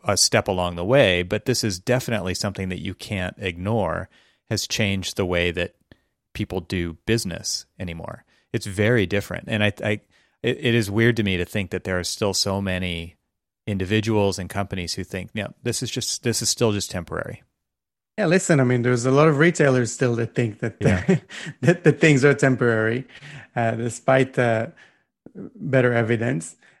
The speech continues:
Speaker 2: And again, I think for some companies in some industries, it would take a while before they, they're forced to change. And, and there's still different people that like to work in different ways. You know, if Amazon, they said yesterday that, you know, they want everyone to come back to the office,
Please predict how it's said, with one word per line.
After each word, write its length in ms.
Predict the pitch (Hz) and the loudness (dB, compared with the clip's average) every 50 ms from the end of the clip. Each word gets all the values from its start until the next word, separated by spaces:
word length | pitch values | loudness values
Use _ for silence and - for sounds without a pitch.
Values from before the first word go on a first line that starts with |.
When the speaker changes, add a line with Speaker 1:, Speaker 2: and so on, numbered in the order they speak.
| _ - | _ 0
Speaker 2:
And 80 | 147 | 2
again, 180 | 196 233 269 247 | 4 4 4 4
I 80 | 185 | 4
think 180 | 156 - 175 156 | 4 4 4 4
for 140 | - 185 165 | 4 2 4
some 240 | - - 175 180 175 | 4 4 4 6 6
companies 460 | 190 185 180 175 190 180 175 170 165 | 6 6 6 6 4 4 4 4 4
in 100 | 170 165 | 2 2
some 360 | 156 - 170 175 175 175 170 | 4 4 4 4 4 4 4
industries, 580 | 160 156 151 156 151 - - 156 160 165 151 151 | 2 2 2 2 0 0 0 2 2 2 0 -2
it 240 | - - 156 147 - | -4 -4 -4 -4 -2
would 160 | 151 160 143 | -2 -2 2
take 260 | - 160 165 165 160 165 | 4 4 4 4 4 2
a 80 | 160 | 2
while 280 | 156 165 180 190 175 151 | 4 4 4 4 4 2
before 360 | 139 139 131 - - 143 143 | 2 0 -2 0 2 2 2
they, 360 | 131 135 135 127 127 127 - _ - | 4 2 2 2 0 -2 -6 _ -2
they're 140 | 135 131 127 | 0 0 0
forced 460 | 110 - - 143 143 139 131 - - - | 0 2 2 4 4 4 4 0 -2 -6
to 80 | 135 123 | -8 -4
change. 540 | - - 175 139 120 117 113 110 - - _ _ _ _ _ _ _ _ _ _ _ - | 0 0 2 2 2 0 -2 -6 -10 -16 _ _ _ _ _ _ _ _ _ _ _ -10
And, 220 | - 139 131 - | -6 -4 -4 -2
and 180 | - 151 147 151 | -2 0 4 4
there's 180 | 160 160 139 - | 6 4 4 6
still 180 | - 214 214 170 | 6 6 8 8
different 320 | 165 151 - 175 160 147 | 6 4 2 2 0 2
people 240 | 165 156 151 160 147 | 2 0 2 0 0
that 140 | 143 151 131 | 0 0 2
like 220 | 143 139 139 135 | 2 2 2 2
to 80 | - 139 | 2 2
work 260 | 135 135 135 131 - | 2 2 2 2 0
in 80 | 135 127 | 0 0
different 320 | 135 127 - - 143 151 | 0 0 0 0 2 4
ways. 220 | 165 143 120 104 113 | 4 4 4 2 0
You 60 | 113 | -2
know, 80 | 113 110 | -2 -2
if 140 | 107 - 120 | -2 0 0
Amazon, 560 | 120 123 139 131 117 127 120 117 113 107 - _ - | 0 2 0 0 0 0 0 0 -2 -4 -6 _ -8
they 100 | 120 113 | -8 -6
said 260 | - - 127 120 117 | -4 -2 -2 0 0
yesterday 540 | 120 117 110 - - 123 110 117 117 113 110 | 0 -2 -2 -2 -4 -2 0 0 0 0 -2
that, 220 | 107 110 110 - - | -2 -6 -10 -8 -8
you 60 | 117 | -8
know, 140 | 110 107 101 | -8 -6 -4
they 100 | 104 117 | -2 -2
want 240 | 117 120 120 113 123 | 0 0 0 2 2
everyone 300 | 123 113 120 117 117 113 | 0 2 2 0 0 0
to 100 | - 110 | -2 -2
come 180 | - 117 113 | -2 -2 0
back 200 | 110 113 110 107 | 0 0 -2 -2
to 80 | - 117 | -2 -2
the 120 | 110 113 | 0 0
office, 460 | 110 110 107 - 120 123 127 - - | 0 0 0 -2 -2 -4 -4 -6 -12